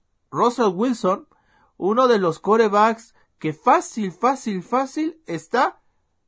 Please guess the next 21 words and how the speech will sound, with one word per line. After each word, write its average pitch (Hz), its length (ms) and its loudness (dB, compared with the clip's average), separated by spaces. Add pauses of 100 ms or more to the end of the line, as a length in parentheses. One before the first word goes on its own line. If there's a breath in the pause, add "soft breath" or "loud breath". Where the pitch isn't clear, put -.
de 160 160 -4
los, 156 280 -2
de 156 120 -4
las 151 180 -2
tres 170 180 -4
mil 220 200 -4
quinientas 185 440 -6
yardas 180 360 -6
para 117 220 -4
arriba. 113 340 -8 (360)
Tres 190 200 -2
mil 269 160 -2
cuatrocientas, 185 800 -6 (100)
si - 120 -18
ustedes 147 360 -10
quieren. 123 260 -6
Tres 190 160 4
mil 277 140 0
cuatrocientas 208 640 -4
para 139 260 -2
arriba 208 420 -4